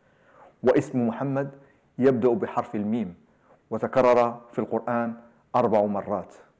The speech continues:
سورة الإخلاص هي السورة الوحيدة في القرآن التي تنتهي كل آياتها بحرف الدال، ولدينا أربعة آيات،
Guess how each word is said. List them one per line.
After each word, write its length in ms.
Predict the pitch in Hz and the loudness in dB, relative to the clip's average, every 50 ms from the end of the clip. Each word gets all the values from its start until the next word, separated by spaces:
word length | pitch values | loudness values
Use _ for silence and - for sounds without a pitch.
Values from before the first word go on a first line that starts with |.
| _ _ _ _ _ _ _ _ _ _ _ _ - | _ _ _ _ _ _ _ _ _ _ _ _ 2
سورة 240 | 131 127 127 131 135 | 2 4 4 2 0
الإخلاص 600 | 131 131 - - 123 131 143 147 143 143 - - _ _ _ _ _ _ _ _ _ _ _ - | -4 -4 -6 -2 0 0 0 0 -2 -6 -14 -20 _ _ _ _ _ _ _ _ _ _ _ -4
هي 100 | 117 117 | -2 -2
السورة 360 | 113 117 - - 151 143 139 | -2 -4 -2 0 2 2 4
الوحيدة 420 | 127 123 123 - - 151 143 127 | 4 2 2 2 0 0 -2 0
في 80 | 127 - | -2 -2
القرآن 520 | 113 107 - 113 - - 120 120 120 123 - - _ _ _ _ _ _ _ _ - | -4 -4 -4 -6 -6 -4 -6 -6 -6 -8 -12 -18 _ _ _ _ _ _ _ _ 0
التي 320 | 135 131 127 123 - 131 | 2 2 2 2 2 -2
تنتهي 420 | 117 - 135 131 131 - 104 107 113 | -4 -4 -6 -6 -6 -8 -8 -8 -8
كل 340 | - - 147 147 135 131 - | -2 0 2 2 2 2 2
آياتها 640 | 127 113 107 117 139 147 143 131 113 110 123 135 139 - - _ _ _ _ | 0 0 0 0 0 -2 -2 -4 -6 -6 -6 -8 -10 -12 -20 _ _ _ _
بحرف 320 | - - - 135 - - - | -14 -10 -10 -10 -8 -8 -10
الدال، 380 | 90 90 92 110 104 95 85 - - _ _ _ _ _ _ _ _ _ _ _ | -10 -4 -2 -2 -2 -2 -4 -12 -18 _ _ _ _ _ _ _ _ _ _ _
ولدينا 580 | 117 113 110 104 95 120 127 127 120 123 135 143 139 - _ _ _ _ _ _ _ - | -6 -4 -4 -2 0 0 -2 -2 -4 -6 -8 -10 -14 -20 _ _ _ _ _ _ _ -2
أربعة 540 | 135 127 107 120 113 113 113 - 131 131 127 | -2 0 0 0 0 -2 -2 -4 -6 -6 -6
آيات، 440 | 113 104 98 98 98 95 87 - | -6 -8 -8 -8 -8 -10 -12 -14